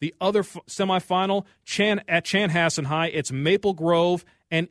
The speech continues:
Eastridge. Those games just kicked off at the top of the hour,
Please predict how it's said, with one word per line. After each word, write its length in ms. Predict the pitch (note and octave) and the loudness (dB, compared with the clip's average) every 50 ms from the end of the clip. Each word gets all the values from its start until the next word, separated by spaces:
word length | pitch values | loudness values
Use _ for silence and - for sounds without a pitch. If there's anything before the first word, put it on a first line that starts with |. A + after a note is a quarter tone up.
| _ _ | _ _
Eastridge. 500 | G3+ G3+ F#3+ - - D#3 C#3+ B2+ A2 A2 | -2 -2 -2 -2 -2 -4 -4 -4 -4 -4
Those 280 | B2 D3+ D#3+ F3+ F3 - | -2 0 0 0 0 -2
games 340 | - E3+ F3 F3+ F3 D3 A#2+ | -2 -2 -2 -2 -4 -6 -8
just 320 | A#2+ - F#3+ G3+ - - | -4 -2 -2 -2 -2 -2
kicked 280 | - G3+ G3+ G3+ - F#3 | -2 -2 -2 -2 -2 0
off 180 | F3 F3+ - | 0 0 -2
at 100 | E3 C3+ | -4 -10
the 60 | - G#2+ | -10 -14
top 360 | - - - F3+ G3 - G3 | -10 -4 0 0 0 0 -2
of 60 | E3 | -2
the 160 | E3+ E3 E3 | 0 2 2
hour, 360 | E3+ E3+ F3 F#3 F#3+ G3 F#3 | 4 4 2 2 0 0 -2